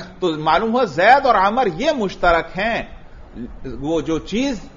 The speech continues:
जिसमें इश्तराक है, वो तो मुश्तरक फीह है भाई, लेकिन उसी को हमेशा मुश्तरक कहते हैं कि ये मुश्तरक है।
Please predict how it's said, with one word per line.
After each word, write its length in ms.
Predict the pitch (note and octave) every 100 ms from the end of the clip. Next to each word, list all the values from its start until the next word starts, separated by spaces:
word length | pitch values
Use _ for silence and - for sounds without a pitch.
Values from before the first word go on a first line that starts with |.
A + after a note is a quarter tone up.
| C#3+
जिसमें 320 | E3 F3+ G#3
इश्तराक 560 | F#3 - E3 E3 F3+ F#3+
है, 120 | F#3+
वो 200 | C#3+ F3+
तो 220 | F3 G3+
मुश्तरक 500 | E3 C#3 - C#3 F3+
फीह 560 | - - D#3 A#3 G#3+ F3
है 280 | C#3 C#3 B2
भाई, 320 | A2+ G#2+ F#2+ - -
लेकिन 240 | D3 F3+ A3+
उसी 320 | A#3 A3 C#4+
को 120 | C#4
हमेशा 420 | A3 F#3+ F#3+ G#3+
मुश्तरक 480 | G3+ D3+ - D#3+ G3+ C#3
कहते 240 | A2+ D3
हैं 300 | F3 - F3+
कि 60 | F3
ये 60 |
मुश्तरक 520 | F#3+ C#3+ - C3 C#3+ -
है। 380 | D#3+ - -